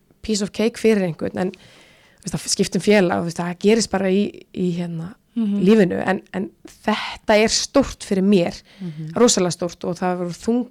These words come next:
Speaker 1: þú veist, erfið skref að fara úr Garðabænum, ótrúlega erfið og erfið ákvörðun að, að, að, þú veist, að bara taka þetta skref og jú, jú, ok, ég fer. Líka
Speaker 2: Já.
Speaker 1: bara svona, þú veist, að læra inn á, þú veist, bara, maður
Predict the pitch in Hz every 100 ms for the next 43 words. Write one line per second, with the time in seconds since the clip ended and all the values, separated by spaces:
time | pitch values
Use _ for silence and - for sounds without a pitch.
0 | _ - 175 - 196 269 220 - 220 226
1 | 226 190 - 214 220 202 185 - _ _
2 | _ _ _ _ _ _ _ _ 233 262
3 | 262 240 240 170 175 185 170 240 269 196
4 | 180 170 175 208 247 226 220 262 262 196
5 | 175 175 185 - 185 185 190 185 - 240
6 | - 185 175 - _ _ - 190 - -
7 | 247 277 202 - 247 190 180 190 202 208
8 | 208 190 190 196 - 175 - - - 220
9 | 208 233 226 214 208 214 - _ _ _
10 | _ _ _ _ _ - - _ 196 -
11 | 208 202 208 277 285 262 294 285 196 -
12 | - _ - - - - _ - 226 190
13 | 185 - - _ - 196